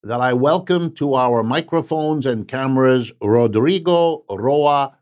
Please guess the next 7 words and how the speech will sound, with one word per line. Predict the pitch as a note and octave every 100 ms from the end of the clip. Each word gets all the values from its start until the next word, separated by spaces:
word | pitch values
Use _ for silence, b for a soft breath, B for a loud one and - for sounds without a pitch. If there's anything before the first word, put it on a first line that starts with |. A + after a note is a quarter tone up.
| _
Fernandez. | - C3+ B2+ B2 B2 G#2+ G2 F2 D2+ - - _ _ _ _ _ _ _ -
Rodrigo | B2+ C3 G#3+ F#3+ F3
Roa | D3 D3 D3+ F#3 F#3
is | D#3 A#2
a | C3
Chilean | - - D3 C3+ D3 E3 F3 E3 D#3 -
worker | D3+ C#3+ - F2